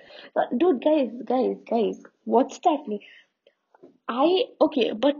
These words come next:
you know what though? Even though the name was shit, I never watched it really that much, but if I compare Sweet Life of Karan and Kabir to,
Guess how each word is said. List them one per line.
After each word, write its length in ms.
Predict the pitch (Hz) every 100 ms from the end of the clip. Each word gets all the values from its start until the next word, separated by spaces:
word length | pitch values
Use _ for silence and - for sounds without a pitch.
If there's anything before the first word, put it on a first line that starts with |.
| -
you 220 | 240 277
know 140 | 330
what 420 | 370 214 226 262 -
though? 320 | 196 202 208 _ _ _ _ -
Even 380 | 262 285 339 349
though 280 | 359 349 -
the 160 | 285
name 320 | 247 214 226
was 160 | 247 277
shit, 360 | - - 220 -
I 100 | -
never 200 | 247 285
watched 380 | 285 202 202 -
it 160 | 240 240
really 280 | 214 214 220
that 180 | 208 202
much, 240 | 254 277
but 160 | 247 262 _ _ _ -
if 200 | - 285
I 140 | 339 392
compare 480 | - 240 214 202 220 254 _ -
Sweet 280 | - 277
Life 200 | 311 339
of 180 | 339 -
Karan 300 | 233 214 233
and 180 | 269 262
Kabir 460 | 220 156 202 240 262 -
to, 300 | 233 233